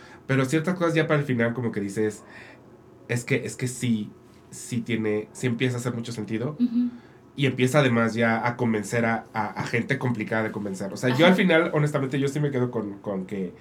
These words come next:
Speaker 1: con que es Anastasia y además renuncia a ser
Speaker 2: Ajá.
Speaker 1: Anastasia, cosa
Speaker 2: Yo
Speaker 1: que también
Speaker 2: también,
Speaker 1: es muy bonito.
Speaker 2: yo también siento eso.
Speaker 1: Sí.
Speaker 2: Y así lo, y así lo manejamos.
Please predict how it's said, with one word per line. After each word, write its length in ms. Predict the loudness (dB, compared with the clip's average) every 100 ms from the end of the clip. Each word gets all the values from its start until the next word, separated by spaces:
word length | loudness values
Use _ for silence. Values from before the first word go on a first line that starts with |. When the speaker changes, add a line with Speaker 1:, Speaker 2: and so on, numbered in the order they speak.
| -20 -20 -6
Speaker 1:
con 160 | 0 4
que 100 | 6
es 120 | 6
Anastasia 480 | 4 4 2 2 2
y 100 | 4
además 280 | 4 4 2
renuncia 420 | 2 2 2 2
a 40 | 0
ser 140 | 0
Speaker 2:
Ajá. 100 | 0
Speaker 1:
Anastasia, 360 | 0 -2 -4 -6
cosa 180 | -2 0
Speaker 2:
Yo 40 | 2
Speaker 1:
que 20 |
también 240 | 4 4
Speaker 2:
también, 20 | 4
Speaker 1:
es 40 |
muy 120 | 0 0
bonito. 180 | -2
Speaker 2:
yo 40 | 0
también 260 | 0 -2
siento 240 | -4 -8 -10
eso. 160 | -14 -16 -20 -20 -20 -20
Speaker 1:
Sí. 300 | -8 -6 -6 -4
Speaker 2:
Y 120 | 0 2
así 200 | 2 2
lo, 140 | 4
y 80 | 4
así 160 | 2 2
lo 100 | 0
manejamos. 680 | 0 0 -2 -4 -10 -16